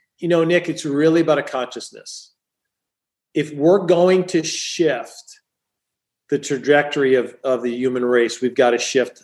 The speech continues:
the level of consciousness. I mentioned to it before, you have to have a level of conscious awareness to be present, to understand what's going on. If you're in a chronic state of numbness, right, you've got no shot.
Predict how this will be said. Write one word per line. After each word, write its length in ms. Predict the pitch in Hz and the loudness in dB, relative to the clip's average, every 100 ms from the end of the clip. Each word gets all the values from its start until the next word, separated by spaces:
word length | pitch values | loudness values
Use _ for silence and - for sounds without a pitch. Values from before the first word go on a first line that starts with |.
| _ | _
the 160 | - 120 | -2 2
level 260 | 120 110 | 2 0
of 140 | 110 - | -2 -6
consciousness. 880 | 110 107 - - - - - - - | -10 -10 -10 -16 -18 -18 -16 -18 -8
I 40 | 127 | -2
mentioned 360 | 135 139 - | 0 -2 -4
to 100 | - | -4
it 80 | 139 | -4
before, 440 | - - 139 113 - _ | -4 -4 -2 -2 -10 _
you 120 | 139 135 | -2 0
have 320 | - 151 - | 2 0 2
to 60 | |
have 120 | 143 135 | -2 0
a 60 | |
level 400 | 131 139 135 127 | 2 2 2 0
of 100 | 123 | -4
conscious 460 | - 135 131 123 - | -6 -6 -4 -6 -4
awareness 760 | 123 123 135 123 113 - - _ _ | 0 4 4 2 -4 -10 -16 _ _
to 100 | - | -8
be 120 | 123 123 | -6 -8
present, 600 | - 147 151 147 123 - _ - | 0 4 4 2 -6 -10 _ -10
to 120 | 165 | -6
understand 640 | 147 151 143 - 175 175 147 | -4 -4 -6 -2 2 2 2
what's 200 | 151 156 | 0 0
going 320 | 147 143 143 | -2 -2 0
on. 300 | 175 147 - - _ _ _ - | 2 0 -4 -16 _ _ _ -6
If 160 | 147 156 | -4 2
you're 180 | 160 | 4
in 80 | 160 | 4
a 120 | 151 | 2
chronic 560 | - - 165 175 202 202 | -4 0 4 4 2 -2
state 800 | - - - 175 180 127 120 _ _ _ - | -8 -8 -2 4 4 2 -6 _ _ _ -6
of 240 | 139 127 135 | -6 -4 -2
numbness, 800 | 156 190 147 101 - - - _ _ _ _ _ _ _ _ | 2 2 0 -6 -10 -12 -14 _ _ _ _ _ _ _ _
right, 320 | 127 139 151 - - _ _ _ | -2 -2 -2 -8 -20 _ _ _
you've 160 | 156 151 | -6 2
got 180 | 160 151 | 2 2
no 120 | 143 | -2
shot. 420 | - 131 104 | -2 -4 -4